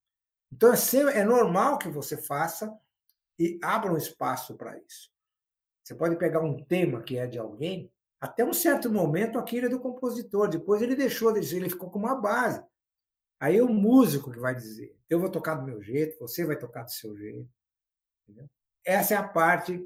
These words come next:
da criação a qual eu tô me referindo. E isso aí é um desafio. Todo músico quer esse crescer, né? Ele, ele pretende atingir esse estágio,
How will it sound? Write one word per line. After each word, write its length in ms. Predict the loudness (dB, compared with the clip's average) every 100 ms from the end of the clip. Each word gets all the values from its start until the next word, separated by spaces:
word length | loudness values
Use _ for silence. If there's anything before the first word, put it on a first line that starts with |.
| -14 _
da 180 | -6 -4
criação 520 | 0 0 0 -6 -10 -12 -18
a 80 |
qual 200 | -12 -6
eu 160 | -4 -4
tô 80 | -8
me 140 | -8
referindo. 540 | -10 -12 -12 -12 -12 -16 _ _ _
E 240 | -8 -2 -2
isso 200 | -2 -4
aí 200 | -4 0
é 280 | 0 0
um 220 | -2 -2 -2
desafio. 840 | -2 0 -2 -6 -4 0 0 -2 -8 _ _ _
Todo 240 | 2 2 0
músico 560 | 0 0 -2 -6 -10 _
quer 500 | 4 6 6 2 -8 _ _ _ _ _ _
esse 300 | -10 -8 -2
crescer, 580 | 2 2 0 4 4 4
né? 220 | 0 -6
Ele, 200 | -6 -6
ele 420 | -4 -2 -4 -8 -14 -6
pretende 500 | -4 2 2 4 2
atingir 720 | 0 -2 -4 -4 -8 -10 -4
esse 240 | -4 -2
estágio, 560 | -4 -6 -6 -6 -8 -16